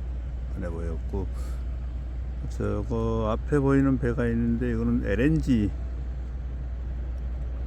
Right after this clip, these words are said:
엘엔지 선이라고 이렇게, 어제도 저 다른 배가 와서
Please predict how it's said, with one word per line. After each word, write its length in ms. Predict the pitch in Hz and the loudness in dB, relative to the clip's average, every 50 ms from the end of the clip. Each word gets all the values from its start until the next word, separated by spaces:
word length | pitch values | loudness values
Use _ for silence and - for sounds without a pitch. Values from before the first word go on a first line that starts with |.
| - - - - - - - - - - - - | -2 -2 -2 -4 -4 -4 -4 -4 -4 -2 -2 0
엘엔지 680 | 107 107 101 101 104 107 107 104 101 101 98 95 98 - | 2 2 4 4 4 4 4 4 2 2 2 2 2 2
선이라고 560 | 120 107 101 95 92 90 87 82 82 82 80 | 4 4 4 4 4 4 4 4 2 2 2
이렇게, 400 | 80 80 - - - - 87 80 - - - - - - - - - - - - - - - - - - - - - - - - - - - - - - - - - - - - - - - - - - - - - - - - - - - - - - - - - - - - - - - - - - - - - - | 2 2 0 0 0 2 2 2 2 0 -2 -2 -2 0 0 0 0 0 0 0 0 0 0 0 2 0 2 2 2 2 2 2 2 2 2 2 2 2 2 0 2 0 0 0 0 0 0 0 0 0 0 0 0 0 0 0 0 0 0 0 2 2 2 2 2 2 2 2 2 2 2 2 2 2 2 2 4 6
어제도 960 | 110 107 104 110 113 110 110 110 110 110 107 - 110 110 110 107 107 107 104 | 6 8 10 12 12 12 12 12 12 12 10 12 12 12 12 12 10 10 10
저 120 | 107 104 101 - | 8 8 6 6
다른 300 | - 107 101 107 104 101 | 6 6 8 8 8 8
배가 240 | 92 101 95 98 98 | 8 8 8 8 8
와서 340 | 95 92 92 90 - 95 92 | 8 8 6 6 6 4 4